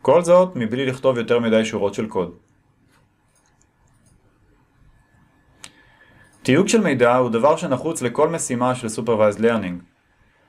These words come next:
ממשקי הלייבלינג שנוספו למטלה בגרסאות האחרונות הם עתירי יכולות והם חוסכים זמן רב למשתמשים בהם,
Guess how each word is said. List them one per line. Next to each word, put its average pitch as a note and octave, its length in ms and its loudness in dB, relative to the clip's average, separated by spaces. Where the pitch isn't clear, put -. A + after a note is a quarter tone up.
ממשקי B2 340 0
הלייבלינג E3+ 520 2
שנוספו A2+ 360 -6
למטלה C3 360 0
בגרסאות A2 480 -2
האחרונות C#3 600 -2
הם A2 120 -4
עתירי A2+ 320 2
יכולות B2+ 480 0
והם A2+ 180 -4
חוסכים D#3+ 400 -6
זמן C#3+ 280 -2
רב C#3 260 0
למשתמשים G#2 540 -8
בהם, B2+ 240 0